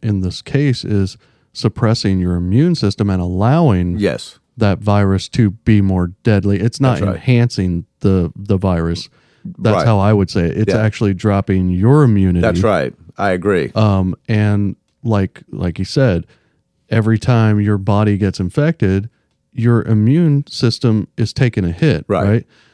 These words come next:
Speaker 1: So if you're constantly getting hit with a new
Speaker 2: Mm-hmm.
Speaker 1: variant,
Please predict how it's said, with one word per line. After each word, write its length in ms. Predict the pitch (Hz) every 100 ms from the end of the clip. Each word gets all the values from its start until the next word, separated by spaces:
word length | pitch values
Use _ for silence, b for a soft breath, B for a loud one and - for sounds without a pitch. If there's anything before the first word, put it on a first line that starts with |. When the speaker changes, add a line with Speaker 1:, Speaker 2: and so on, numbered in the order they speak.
| b
Speaker 1:
So 180 | - 127
if 160 | 131
you're 120 | 135 113
constantly 800 | - - 104 135 131 127 120
getting 320 | 104 110 107 98
hit 280 | 90 113 -
with 180 | 107
a 40 | 95
new 340 | 98 95 92
Speaker 2:
Mm-hmm. 280 | - 131 131
Speaker 1:
variant, 420 | 110 101 135 160